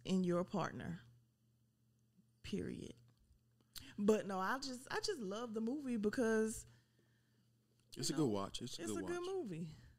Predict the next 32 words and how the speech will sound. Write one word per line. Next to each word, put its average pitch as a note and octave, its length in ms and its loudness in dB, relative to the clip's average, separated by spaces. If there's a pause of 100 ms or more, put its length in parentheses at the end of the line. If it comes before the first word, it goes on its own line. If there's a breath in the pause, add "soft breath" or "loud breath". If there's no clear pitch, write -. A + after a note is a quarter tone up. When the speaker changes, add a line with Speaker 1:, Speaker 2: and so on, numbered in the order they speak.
Speaker 2:
It's G2 140 -8
a G2+ 40 -6
really G2+ 260 -2
good G2 160 -4
Speaker 1:
You F#2+ 120 -4
Speaker 2:
movie. - 20 -4
Speaker 1:
know? C#4 220 -6 (200)
Speaker 2:
No G2 140 -4
doubt. F2+ 280 -6 (260)
No F#2+ 140 -2
doubt. F#2 280 -2
You're F#2+ 140 -2
absolutely F#2+ 460 -2
right F#2 160 0
about F2+ 200 -2
it. F2+ 80 -4
It's F#2 160 -6
a F#2 40 -2
really, F#2 340 0
really F#2 240 -2
good F#2 180 0
movie F2+ 280 -6 (1120)
to F#2+ 260 -4
us. - 160 -10 (1160)
Speaker 1:
Yeah. - 80 -10 (220)
What, B3 220 0 (140)
what B3+ 120 -6
about B3+ 300 -4
you? A#3+ 180 -8 (240)
Speaker 2:
To C3 100 -2
me, D3+ 200 2 (1400)
um, A2 600 -2